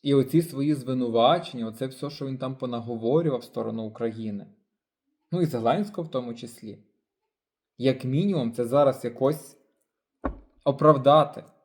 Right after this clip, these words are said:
Не знаю, яким чином. Що він там, за ті корисні копалини, ще оце. Та це жахіття, розумієте?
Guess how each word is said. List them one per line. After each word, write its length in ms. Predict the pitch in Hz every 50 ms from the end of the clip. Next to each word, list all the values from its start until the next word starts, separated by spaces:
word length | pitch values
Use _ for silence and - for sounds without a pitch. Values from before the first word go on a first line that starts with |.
| _ _ -
Не 140 | 127 135 147
знаю, 320 | 143 127 143 151 151 139
яким 280 | 120 120 - 120 110 107
чином. 360 | - - 107 104 104 - - - _ _ _ _ _ _ _ _ _ _ _ _ _ _ _ _ _ _ _ _ _ _ _ _ _ _ _ _ _ _ _ _ _ _ _ _ _ _ _ _ _ _ _ _ _ _ _ _ _ _ _ - - _ _ _ _ _ _ _ _ _ _ _ _ _ _ _ _ _ _ _ _ _ _ _ _ _ _ _ _ _ _ _ _ _ _ _ _ _ _ _ _ _ _ _ _ _ _
Що 220 | - - 127 120
він 140 | 117 117 110
там, 200 | 113 110 113 117
за 120 | 117 120
ті 140 | 120 160 160
корисні 440 | 156 - 147 151 156 156 - 160 160
копалини, 680 | 156 - 156 156 - 117 117 127 135 117 104 104 104 -
ще 260 | - - - 135 143
оце. 240 | 139 156 - - 117
Та 160 | - - 104
це 180 | - - 135 143
жахіття, 540 | 139 165 160 - - 104 - - - 113
розумієте? 400 | 107 107 110 120 135 160 156 -